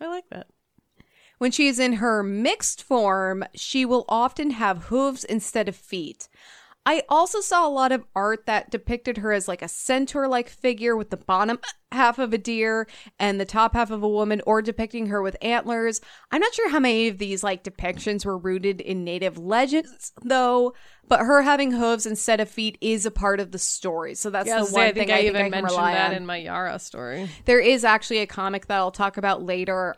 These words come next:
Speaker 2: um, that was written by an indig-, indigenous woman where,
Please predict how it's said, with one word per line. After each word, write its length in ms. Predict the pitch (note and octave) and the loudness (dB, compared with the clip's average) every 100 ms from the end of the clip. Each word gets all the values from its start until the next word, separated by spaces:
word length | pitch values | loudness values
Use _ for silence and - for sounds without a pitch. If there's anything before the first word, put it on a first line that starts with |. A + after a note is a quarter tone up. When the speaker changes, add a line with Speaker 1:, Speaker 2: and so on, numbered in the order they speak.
| F3+ | -2
Speaker 2:
um, 320 | F3 F3 E3+ | -2 -2 -4
that 160 | G3 E3 | -4 -2
was 160 | F#3 | -2
written 280 | F#3 F#3+ F#3 | -2 -2 -2
by 320 | F#3 F3 F3 | -2 0 0
an 180 | F3 F#3+ | -2 -2
indig-, 340 | F#3 F#3 F3 - - - _ | -4 -4 -6 -6 -12 -14 _
indigenous 640 | B3 G#3+ G3+ F#3+ G3 G3 G3 | -2 0 0 0 -2 -2 -4
woman 400 | F#3+ F#3+ F#3+ F3+ | -2 -2 -4 -2
where, 500 | F#3 F3+ E3+ E3+ | -2 -2 -2 -4